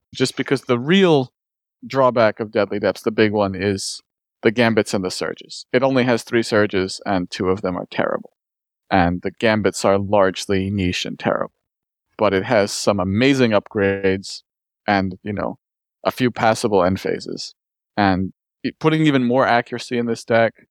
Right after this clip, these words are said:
putting in the Boarding Axe just for Itch It, having the Anchor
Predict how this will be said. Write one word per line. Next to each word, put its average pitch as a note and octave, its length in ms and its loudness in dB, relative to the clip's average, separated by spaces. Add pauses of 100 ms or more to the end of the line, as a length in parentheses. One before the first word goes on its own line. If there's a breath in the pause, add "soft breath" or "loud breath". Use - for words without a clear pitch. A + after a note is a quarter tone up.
(440)
putting C3+ 240 2
in A#2+ 140 2
the A2+ 60 -2
Boarding A2+ 360 0
Axe G#2 440 -2
just - 360 -4
for G#2 140 -2
Itch - 280 -2
It, G#2 220 0 (420)
having A#2+ 320 0
the A2 140 2
Anchor A#2 520 0